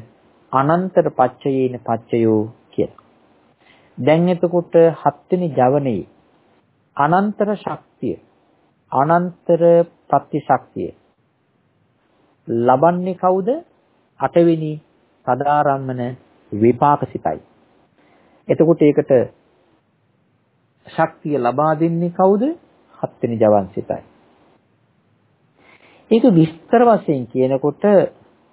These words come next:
මෙහෙමත් වෙනවා. අපිට ප්‍රශ්නයක් ඇති වෙනවා. සම්පීර්ණ තියෙනවා ඒ විදිහට. හැබැයි ප්‍රශ්නයක් වෙනවා. දැන් අපි මේ ප්‍රශ්නෙට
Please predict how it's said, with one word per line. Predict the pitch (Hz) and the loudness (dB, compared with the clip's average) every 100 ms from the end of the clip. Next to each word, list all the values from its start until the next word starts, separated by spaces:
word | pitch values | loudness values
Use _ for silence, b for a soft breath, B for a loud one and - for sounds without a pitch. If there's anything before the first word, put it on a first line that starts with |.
| _ _ _ 120 | _ _ _ -6
මෙහෙමත් | 139 175 208 - | -4 -2 -4 -6
වෙනවා. | - 123 85 69 _ _ _ _ _ _ _ _ _ _ _ _ _ _ _ _ _ _ _ _ - | -4 -2 -4 -12 _ _ _ _ _ _ _ _ _ _ _ _ _ _ _ _ _ _ _ _ -4
අපිට | 131 185 - | -2 -2 -2
ප්‍රශ්නයක් | - 160 - 156 113 | 0 -2 -2 -10 -10
ඇති | - _ - - | -10 _ -16 -16
වෙනවා. | - - _ _ _ _ _ _ _ _ _ _ _ _ - | -20 -20 _ _ _ _ _ _ _ _ _ _ _ _ -20
සම්පීර්ණ | - 139 170 175 214 226 220 | -4 -2 -2 -2 -2 0 -4
තියෙනවා | 208 196 180 185 180 143 110 _ _ | -4 -2 -2 0 0 0 -4 _ _
ඒ | - 143 | 0 2
විදිහට. | 127 98 92 - | 2 0 0 2
හැබැයි | 202 277 233 | 2 2 -2
ප්‍රශ්නයක් | - 202 - 113 78 _ | 0 -2 -2 -8 -8 _
වෙනවා. | - - - _ _ _ _ _ _ _ b b _ - | -14 -14 -20 _ _ _ _ _ _ _ b b _ -8
දැන් | 127 151 247 240 | 0 2 2 0
අපි | 196 190 233 | -2 -2 -2
මේ | 226 220 | 0 -2
ප්‍රශ්නෙට | - 135 - 165 139 104 - | -2 -4 -2 -2 0 0 2